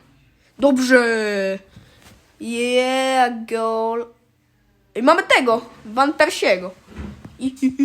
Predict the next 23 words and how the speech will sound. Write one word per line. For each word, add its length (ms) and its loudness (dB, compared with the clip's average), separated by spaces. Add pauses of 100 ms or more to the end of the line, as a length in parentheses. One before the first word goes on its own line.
(140)
<laughs> 520 -4
dwa, 180 0
dwa, 180 0
dwa, 200 0
dwa, 180 4
dwa. 100 0 (260)
Gol! 420 6 (340)
Dwa 400 4
jeden, 840 -2
łatwo! 1300 -4 (1300)
Dobra, 360 -6
daily 460 -6
nadal 420 -6
trwa 420 -10
oczywiście. 720 -14 (340)
Nie 260 -14
ma 120 -12
co, 220 -16
nie 120 -14
ma 120 -16
co 260 -18 (1500)
próżnować, 840 -6 (140)
widzowie. 520 -8